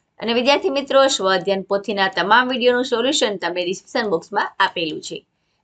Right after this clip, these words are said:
ત્યાં જઈને તમે અન્ય વિષયોના વીડિયો પણ જોઈ શકો છો. આપેલા ચિત્રને ધ્યાનથી જુઓ અને તેના આધારે વાર્તા લખો.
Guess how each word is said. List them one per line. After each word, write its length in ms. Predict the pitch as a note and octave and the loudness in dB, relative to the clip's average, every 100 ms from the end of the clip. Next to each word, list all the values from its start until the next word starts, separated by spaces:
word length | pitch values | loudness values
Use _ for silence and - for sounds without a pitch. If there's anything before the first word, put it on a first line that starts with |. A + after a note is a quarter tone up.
| _ | _
ત્યાં 180 | C4+ C#4 | 2 2
જઈને 200 | C#4 C4+ | 2 0
તમે 240 | C4 B3 | -2 -2
અન્ય 260 | - A3+ B3 | -2 2 2
વિષયોના 480 | B3+ - G#3+ G#3 | 2 2 2 2
વીડિયો 340 | F#3 A3 A3 F3+ | 2 2 2 2
પણ 240 | F3+ B3 | 0 0
જોઈ 180 | F4 A#3+ | 4 4
શકો 320 | G#3+ - A2 | 2 -4 -10
છો. 200 | G#3 F#3 _ _ _ _ _ _ _ _ | -14 -16 _ _ _ _ _ _ _ _
આપેલા 460 | - C4+ D4+ C#4+ | 2 4 4 4
ચિત્રને 500 | C#4+ D#4 D4+ A#3 A3 | 2 0 -2 -2 0
ધ્યાનથી 400 | G#3 A3 A3 C4 | 2 2 2 0
જુઓ 220 | A#3 C4 A3+ | -2 2 2
અને 180 | G3 | 2
તેના 280 | F3 G#3 A3+ | 0 0 2
આધારે 340 | F#3 G#3+ F#3 F3+ | 0 -2 -2 2
વાર્તા 520 | G3 G#3 - D#3+ C#4 | 2 2 2 2 2
લખો. 400 | B3 G#3+ - | 0 -4 -8